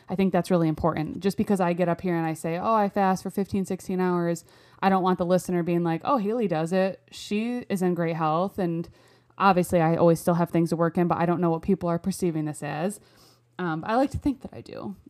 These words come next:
Um, I'm definitely working on it, but I don't want then someone to go do that. And I think it's really important to kind of start slow and then kind of work your way up, see how you feel, see how your body adjusts. But it's crazy how strong and resilient your body can get. Some di-, sometimes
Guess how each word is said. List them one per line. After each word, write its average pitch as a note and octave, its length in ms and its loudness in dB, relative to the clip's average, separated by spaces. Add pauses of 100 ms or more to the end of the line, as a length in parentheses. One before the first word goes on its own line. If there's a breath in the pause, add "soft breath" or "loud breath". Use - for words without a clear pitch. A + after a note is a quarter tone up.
Um, F3 160 0
I'm E3+ 80 -2
definitely A#3+ 360 -6
working F#3 280 -6
on E3+ 160 -8
it, F3 140 -8
but F3 280 0 (280)
I G3+ 80 4
don't G#3+ 140 4
want G3+ 160 2
then G3 180 4
someone F#3 360 2
to F3+ 60 -6
go F3 140 2
do E3+ 160 0
that. D#3+ 240 2
And F#3 80 0
I F3+ 80 2
think F3+ 180 -2
it's F3+ 140 -2
really F3 220 0
important E3+ 340 -4
to F3+ 80 -10
kind E3+ 220 -2
of D#3+ 60 -6
start - 260 -6
slow G3+ 480 2 (320 soft breath)
and G3 100 0
then F3+ 100 4
kind F3 220 0
of F3 80 2
work F3 240 0
your F3+ 80 -2
way E3+ 160 2
up, E3 100 -4
see F#3+ 180 -2
how F3 100 0
you E3+ 100 2
feel, E3+ 260 2
see F3 180 -4
how E3+ 100 0
your D#3+ 160 0
body D#3+ 320 0
adjusts. D#3 420 -4 (380 soft breath)
But F3+ 240 2
it's F#3 140 -4
crazy G3+ 580 -2
how F3 180 -2
strong F3 320 0
and E3 80 2
resilient E3 460 0
your E3+ 80 -2
body D3+ 260 -2
can E3 160 -6
get. D#3 180 -6
Some F#3+ 220 -2
di-, F#3+ 380 0
sometimes G3+ 640 -2